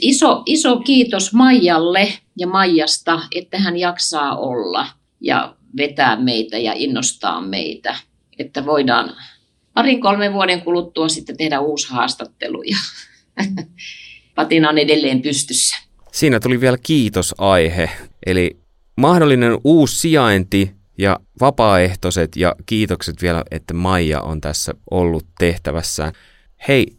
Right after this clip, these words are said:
Speaker 2: Merja ja Maija, kiitoksia. Lähetyskirpputori Patina. Löytyy nettiosoite Kirpputori Patina, mut kannattaa tulla paikan päälle.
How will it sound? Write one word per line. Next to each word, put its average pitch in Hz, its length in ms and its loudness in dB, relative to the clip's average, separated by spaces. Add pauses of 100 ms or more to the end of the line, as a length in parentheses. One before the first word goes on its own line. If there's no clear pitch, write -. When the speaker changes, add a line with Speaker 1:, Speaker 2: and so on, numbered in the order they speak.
(260)
Speaker 2:
Merja 147 440 4
ja 110 120 4
Maija, 131 400 4 (160)
kiitoksia. 117 680 2 (120)
Lähetyskirpputori 113 1200 2
Patina. 143 480 2 (600)
Löytyy 120 680 4
nettiosoite 107 880 2 (240)
Kirpputori 107 600 0
Patina, 110 580 2 (120)
mut 104 200 -6 (100)
kannattaa 110 400 0
tulla 101 200 0 (100)
paikan 98 400 2
päälle. 87 360 2